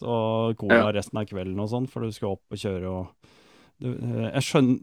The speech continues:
Speaker 1: du,
Speaker 2: Ja.
Speaker 1: da, da skjønner man liksom at det plasserer deg i en litt annen bås, da.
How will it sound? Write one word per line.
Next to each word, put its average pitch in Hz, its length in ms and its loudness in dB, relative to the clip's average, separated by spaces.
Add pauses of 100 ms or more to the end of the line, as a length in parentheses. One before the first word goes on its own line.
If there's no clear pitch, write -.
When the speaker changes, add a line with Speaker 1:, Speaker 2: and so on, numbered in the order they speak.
Speaker 1:
du, 143 80 4
Speaker 2:
Ja. 196 100 8
Speaker 1:
da, 143 280 2
da 135 480 -4
skjønner 110 280 -2
man 123 200 2
liksom 113 260 -2
at 113 60 -4
det 117 800 -4
plasserer 113 380 -2
deg 107 120 2
i 113 40 4
en 113 120 2
litt 113 160 -2
annen 101 240 0
bås, 104 260 -2
da. 123 120 -6